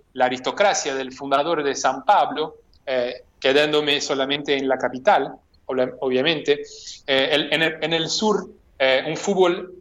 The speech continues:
eh, como, como un fútbol fuerza, como se dice acá, un fútbol fuerza,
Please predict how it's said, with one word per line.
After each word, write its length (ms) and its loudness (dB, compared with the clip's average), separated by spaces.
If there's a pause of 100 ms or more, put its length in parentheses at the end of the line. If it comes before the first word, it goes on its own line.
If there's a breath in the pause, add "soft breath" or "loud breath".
(160)
eh, 380 0
como, 680 0
como 220 -2
un 100 -2
fútbol 360 0
fuerza, 640 0 (260)
como 180 -8
se 100 0
dice 240 0
acá, 440 2
un 160 -6
fútbol 460 -2
fuerza, 500 -2